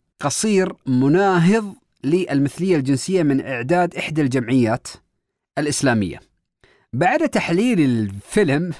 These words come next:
اللي هو يفترض أنه تثقيفي يعني، لقيناه مثقل بالإشارات التي تؤدي إلى الطريق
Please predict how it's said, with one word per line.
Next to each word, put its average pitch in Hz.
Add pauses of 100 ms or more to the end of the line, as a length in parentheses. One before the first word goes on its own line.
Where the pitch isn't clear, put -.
(120)
اللي 127
هو 147
يفترض 123
أنه 117
تثقيفي 117
يعني، 113 (760)
لقيناه 180
مثقل 202
بالإشارات 185
التي 170
تؤدي 156
إلى 160
الطريق 180